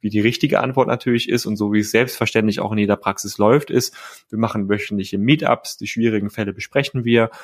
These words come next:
In der Karteikarte des Patienten macht der Inhaber, die Inhaberin auch ab und zu bei schwierigen Fällen mal ein Kürzel rein, dass er sich das noch angeschaut hat, in,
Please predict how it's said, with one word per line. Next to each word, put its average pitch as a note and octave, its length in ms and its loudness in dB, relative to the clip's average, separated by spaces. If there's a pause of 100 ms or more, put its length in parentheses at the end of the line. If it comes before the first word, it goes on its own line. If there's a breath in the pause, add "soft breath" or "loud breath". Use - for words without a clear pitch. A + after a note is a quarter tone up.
(280 loud breath)
In G#2+ 100 -6
der A2 100 0
Karteikarte A#2 680 0
des G#2+ 140 -2
Patienten A2 480 -2
macht G#2+ 220 0
der - 80 2
Inhaber, A#2+ 340 4
die G#2 100 -4
Inhaberin G#2 440 0
auch D#3 240 4
ab - 180 0
und B2+ 100 2
zu - 140 -4
bei A#2+ 120 2
schwierigen A#2 360 2
Fällen A2 320 2
mal A2 140 2
ein G#2 100 -2
Kürzel A#2 380 2
rein, G#2+ 260 2
dass A2 160 -2
er G#2+ 80 2
sich G#2 140 -2
das - 160 -10
noch G2+ 100 -4
angeschaut B2 580 0
hat, A2 160 0
in, G#2+ 240 -12